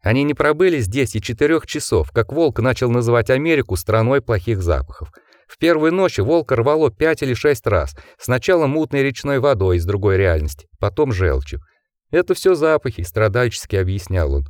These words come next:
Он не знал, как Джек может их выносить, как все могут их выносить. Джек понимал, вернувшись из долин, ты окунаешься в запахи, которых не замечаешь, живя здесь. Дизельное топливо, выхлопные газы бензиновых двигателей, промышленные отходы, мусор,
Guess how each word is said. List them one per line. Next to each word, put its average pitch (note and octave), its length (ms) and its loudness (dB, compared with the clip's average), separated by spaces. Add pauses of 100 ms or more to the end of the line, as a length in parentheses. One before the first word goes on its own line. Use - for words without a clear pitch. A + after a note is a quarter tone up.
(280)
Он C#3+ 200 0
не E3 100 -2
знал, D3 280 0
как D3 220 0
Джек A#2+ 240 -2
может B2 320 -2
их A2+ 140 -4
выносить, A#2+ 520 -2
как C#3 180 0
все E3+ 260 0
могут A#2+ 400 -2
их G#2 160 -4
выносить. G2+ 580 -4 (840)
Джек A#2 360 0
понимал, B2 520 0 (140)
вернувшись B2+ 640 0
из B2 100 -2
долин, D3+ 380 2
ты B2+ 100 0
окунаешься C#3 600 0
в A#2 60 -2
запахи, C#3+ 460 -2
которых C3 440 0
не A#2 80 -2
замечаешь, A#2+ 600 0
живя F#2+ 380 0
здесь. D2 480 -6 (460)
Дизельное D#3+ 560 -2
топливо, G#2+ 500 0
выхлопные C3 520 0
газы C3 300 2
бензиновых B2+ 640 -2
двигателей, E2+ 540 -2
промышленные C#3 680 0
отходы, A2 440 0
мусор, G#2+ 420 0